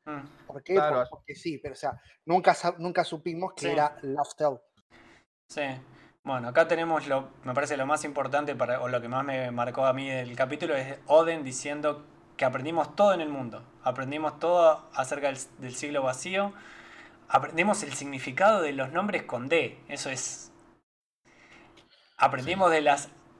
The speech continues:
Speaker 1: armas ancestrales.
Speaker 3: Armas ancestrales.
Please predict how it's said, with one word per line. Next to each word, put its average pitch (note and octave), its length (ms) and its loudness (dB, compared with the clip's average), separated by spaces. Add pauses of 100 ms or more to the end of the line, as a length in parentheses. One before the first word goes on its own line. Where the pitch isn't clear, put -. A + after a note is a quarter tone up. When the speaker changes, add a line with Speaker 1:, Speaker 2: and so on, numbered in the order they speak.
(340)
Speaker 1:
armas E3 340 6
ancestrales. D#3+ 720 2
Speaker 3:
Armas G2 120 -12
ancestrales. F#2+ 760 -8